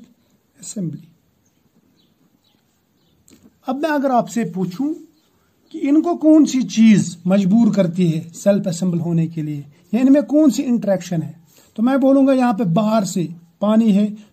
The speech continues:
तो ये water से डरते हैं, तो यहाँ पे hydrophobic system बन जाता है, हाइड्रोफोबिक। इनका जो hydrophobia है ना, वही इनको मजबूर कर देता है एक जगह जमा होने के लिए और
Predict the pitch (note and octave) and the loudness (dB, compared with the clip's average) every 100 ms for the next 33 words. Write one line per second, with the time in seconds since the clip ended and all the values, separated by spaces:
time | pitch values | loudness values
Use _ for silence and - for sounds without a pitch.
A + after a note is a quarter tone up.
0 | _ G#3+ A3 F3+ G3+ G#3 G3+ - G3 F#3 | _ -2 0 2 0 0 -4 -4 0 0
1 | F3+ F#3+ E3+ D3 - _ _ _ - F3 | 0 -4 -4 -6 -12 _ _ _ -6 -4
2 | F#3+ G#3 E3 F#3+ G3+ G#3+ G#3+ G3 F3 F3 | -4 -4 -2 0 2 0 -2 -4 -4 -6
3 | - - E3+ F#3+ E3+ D#3+ D#3 D#3 D3 D#3 | -10 -12 -8 -4 -2 -2 -4 -10 -10 -6
4 | E3+ E3+ E3 - E3+ D3 - _ _ _ | -4 -4 -6 -6 -8 -8 -12 _ _ _
5 | _ _ _ _ _ _ _ _ _ _ | _ _ _ _ _ _ _ _ _ _
6 | _ _ _ _ _ - G#3 A3 A#3+ F#3 | _ _ _ _ _ -2 -2 0 -2 -2
7 | E3 A3 C#4+ - A#3+ G3 A3+ G#3+ G#3 B3 | 0 0 0 0 -2 0 0 2 2 2
8 | B3+ A#3 B3 C4 B3 B3 A3+ A3 G#3+ C4+ | 0 2 2 4 2 4 2 4 4 4
9 | A3+ G#3+ F#3+ F3 F#3 G3+ A#3+ - _ _ | 2 0 0 0 0 0 -4 -12 _ _
10 | _ _ _ _ - G#3 F#3 F#3+ F#3 F3+ | _ _ _ _ -4 0 0 2 2 2
11 | E3+ F#3 F3 E3+ F3 E3 E3+ F#3+ G#3 G3+ | 2 0 2 2 0 -2 0 0 2 2
12 | A#3+ - | 2 0